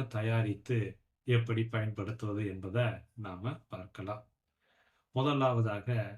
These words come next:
வெந்தயத்தை வைத்து மேற்பூச்சு பசையாக செய்வது எப்படி என்பதை பார்க்கலாம். இதற்கு தேவையான பொருட்கள் ஒரு டேபிள் ஸ்பூன் வெந்தயம், ஒரு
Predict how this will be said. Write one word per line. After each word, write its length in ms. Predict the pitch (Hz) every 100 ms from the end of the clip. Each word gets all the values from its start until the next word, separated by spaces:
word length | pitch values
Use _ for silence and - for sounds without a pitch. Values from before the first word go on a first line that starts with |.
| - _ _ _ _ _ -
வெந்தயத்தை 540 | 123 131 147 139 113 117
வைத்து 380 | 104 104 - 113 101 110 _ _ 117
மேற்பூச்சு 800 | 117 143 147 - 127 120 - 123 117
பசையாக 640 | 117 113 127 123 113 113 113
செய்வது 400 | 117 107 104 127 120 95 - _ -
எப்படி 420 | 113 113 117 110
என்பதை 440 | 104 101 98 107 123 - -
பார்க்கலாம். 520 | - 101 98 95 95 - - _ _ _ - -
இதற்கு 500 | 139 147 131 - 123 113 113 -
தேவையான 580 | 123 127 123 123 123 127
பொருட்கள் 560 | 123 110 104 104 117 101 90 _ _ _ _ _ _ _
ஒரு 280 | 127 127 131 117 113 -
டேபிள் 340 | 135 131 123 113
ஸ்பூன் 360 | - 123 117 113 - - _
வெந்தயம், 540 | 117 113 113 110 110 - _ _ _ _ _ _ _ _ -
ஒரு 260 | 120 123